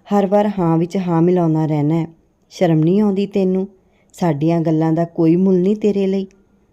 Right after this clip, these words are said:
ਅੱਜ ਇਸ ਗੱਲ ਦਾ ਫੈਸਲਾ ਹੋ ਕੇ ਹੀ ਰਹੂਗਾ," ਨਿਰਮਲ ਗੁੱਸੇ ਵਿੱਚ ਕਹਿਣ ਲੱਗਿਆ। "ਠੀਕ ਹੈ, ਜੇ ਅੱਜ ਫੈਸਲਾ ਹੋਣਾ ਹੀ ਹੈ ਤਾਂ ਅਸੀਂ ਇਹ ਘਰ ਹੁਣੇ ਹੀ ਛੱਡ ਕੇ ਜਾ ਰਹੇ ਹਾਂ," ਨਿਹਾਲ ਕੌਰ ਕਹਿਣ ਲੱਗੀ। "ਕੀ ਕਿਹਾ? ਤੂੰ ਸਾਨੂੰ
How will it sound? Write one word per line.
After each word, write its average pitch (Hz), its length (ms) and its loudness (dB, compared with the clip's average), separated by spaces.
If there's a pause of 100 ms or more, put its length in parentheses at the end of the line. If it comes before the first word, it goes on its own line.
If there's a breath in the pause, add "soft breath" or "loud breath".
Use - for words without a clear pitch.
(260)
ਅੱਜ 147 140 -2
ਇਸ 156 160 -6
ਗੱਲ 156 220 -2
ਦਾ 156 140 -2
ਫੈਸਲਾ 160 600 -2
ਹੋ 165 100 0
ਕੇ 156 160 -2
ਹੀ 160 100 4
ਰਹੂਗਾ," 151 480 -4 (680)
ਨਿਰਮਲ 151 360 -2
ਗੁੱਸੇ 156 360 -6
ਵਿੱਚ 143 180 -8
ਕਹਿਣ 151 320 -4
ਲੱਗਿਆ। 147 480 -6 (720)
"ਠੀਕ 160 340 -2
ਹੈ, 156 200 -4 (500)
ਜੇ 170 220 2
ਅੱਜ 165 140 -4
ਫੈਸਲਾ 170 480 0
ਹੋਣਾ 160 360 0
ਹੀ 175 220 2
ਹੈ 175 160 -4 (320 soft breath)
ਤਾਂ 190 220 2
ਅਸੀਂ 180 220 -6
ਇਹ 165 220 2
ਘਰ 185 240 -2
ਹੁਣੇ 170 280 0
ਹੀ 170 80 2
ਛੱਡ 175 300 -4
ਕੇ 160 180 0
ਜਾ 156 220 -2
ਰਹੇ 151 280 -2
ਹਾਂ," 147 120 -2 (600)
ਨਿਹਾਲ 151 320 -2
ਕੌਰ 147 220 -4
ਕਹਿਣ 151 340 -4
ਲੱਗੀ। 147 380 -6 (500)
"ਕੀ 196 160 -2
ਕਿਹਾ? 208 400 -4 (520)
ਤੂੰ 175 140 -4
ਸਾਨੂੰ 180 300 0